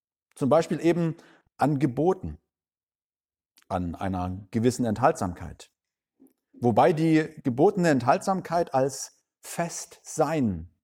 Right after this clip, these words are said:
gedacht wurde. Im Englischen heißt es, "Fasten your seatbelt." Ziehen Sie den Sitzgurt fest. Fasten, festmachen, your, deinen Seatbelt, Sitzgurt.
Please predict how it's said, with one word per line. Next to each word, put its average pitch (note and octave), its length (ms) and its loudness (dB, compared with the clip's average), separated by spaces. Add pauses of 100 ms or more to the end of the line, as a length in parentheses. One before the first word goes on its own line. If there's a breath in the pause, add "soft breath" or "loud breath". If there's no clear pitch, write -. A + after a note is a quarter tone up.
gedacht - 440 -8
wurde. D2+ 360 -16 (1120)
Im A#2 80 -4
Englischen F#3 440 2
heißt D#3 260 0
es, D#3+ 120 -6 (100)
"Fasten E3+ 880 -8
your C3+ 340 0
seatbelt." - 880 -8 (960)
Ziehen G#3 400 -4
Sie D#3+ 140 -6
den D3 260 0
Sitzgurt - 840 -6
fest. - 680 -10
Fasten, G3+ 800 -2 (100)
festmachen, D3 880 -6
your, E3 460 -2
deinen B2+ 540 -2 (180)
Seatbelt, A#2+ 960 -2 (320)
Sitzgurt. - 1200 -12